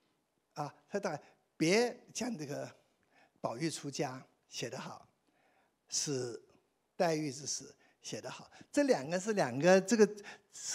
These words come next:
可以说是这本小说两根柱子，这两根柱子撑不住，《红楼梦》这个，这个大楼一下子垮掉。是，你想想看，这么重要的两件事情，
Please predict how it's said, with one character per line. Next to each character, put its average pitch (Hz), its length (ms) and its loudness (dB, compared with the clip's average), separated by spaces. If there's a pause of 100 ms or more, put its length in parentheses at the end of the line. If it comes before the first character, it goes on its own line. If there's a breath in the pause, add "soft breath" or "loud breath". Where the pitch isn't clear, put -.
可 220 120 8
以 202 120 8
说 202 180 4
是 208 200 2
这 208 200 -2
本 170 220 2
小 - 260 0
说 170 160 -2
两 135 240 0
根 175 220 0
柱 294 320 6
子， - 280 -10 (540 soft breath)
这 339 140 8
两 202 180 12
根 233 140 8
柱 302 180 2
子 175 80 4
撑 214 220 6
不 214 100 0
住， 208 260 -2 (280 loud breath)
《红 185 220 -4
楼 208 100 -2
梦》 220 240 -2
这 185 100 0
个， 180 140 -10
这 233 100 -6
个 214 80 -2
大 202 260 4
楼 156 200 -4
一 - 20 -2
下 180 180 0
子 - 100 -8
垮 - 240 -16
掉。 - 260 -14 (1200)
是， 165 240 -4 (140 loud breath)
你 220 100 0
想 220 160 4
想 139 80 -2
看， 160 200 -4 (200)
这 330 180 8
么 277 100 2
重 208 280 4
要 180 180 4
的 135 240 -4 (760 soft breath)
两 143 340 2
件 180 180 2
事 151 240 -4
情， 120 260 -10